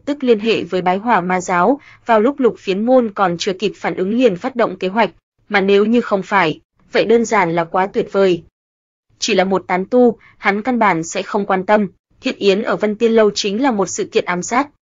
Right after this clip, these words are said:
Giao Hồ cũng là do hắn dùng huyết ma cổ giết chết và khống chế trước khi Thiết Yến Vân Tiên Lâu, bởi vì thân phận của nàng rất là đặc thù, là ý trung nhân của đại ca kết nghĩa của Trần Chính Nghĩa,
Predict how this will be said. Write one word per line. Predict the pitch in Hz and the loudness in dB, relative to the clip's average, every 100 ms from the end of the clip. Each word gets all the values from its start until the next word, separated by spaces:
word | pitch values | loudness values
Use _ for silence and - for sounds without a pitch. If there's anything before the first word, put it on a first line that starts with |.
| _ - | _ -10
Giao | - 220 | -2 0
Hồ | 220 202 170 | 2 2 2
cũng | 220 247 | -2 0
là | 262 | 0
do | 196 202 | 0 -4
hắn | 196 185 | -2 -4
dùng | 208 233 | -2 -4
huyết | 185 262 269 | -2 -4 -2
ma | 240 214 | -4 -2
cổ | 214 226 | -2 0
giết | 233 254 | -2 -2
chết | 254 320 - | -2 -2 -4
và | 196 | -10
khống | - 185 | -6 -6
chế | 180 214 190 196 | -4 -2 -2 -2
trước | - 285 | -4 -6
khi | - | -6
Thiết | 196 285 | -4 -4
Yến | - 190 196 | -2 -2 -2
Vân | 226 208 | -4 -2
Tiên | 214 | 0
Lâu, | 220 226 208 - _ | 4 4 2 -6 _
bởi | 220 214 | 0 2
vì | 180 196 | 2 -4
thân | 185 240 | -4 -6
phận | 226 226 - | -4 -6 -4
của | 175 | -2
nàng | 180 170 | -2 -4
rất | 170 277 277 | -4 -6 -2
là | 214 | -2
đặc | 180 - | -2 -4
thù, | 220 214 170 _ - | 0 0 0 _ -6
là | 202 | -2
ý | 131 202 | 0 -2
trung | 202 233 | -4 -2
nhân | 233 226 | 0 0
của | 208 170 | -2 -2
đại | 165 | -4
ca | - 190 | -4 -4
kết | 254 269 | -4 -2
nghĩa | 233 233 | 0 0
của | 254 220 | 2 0
Trần | 170 190 170 | 0 -6 -6
Chính | 190 185 | -4 0
Nghĩa, | 214 226 | 2 2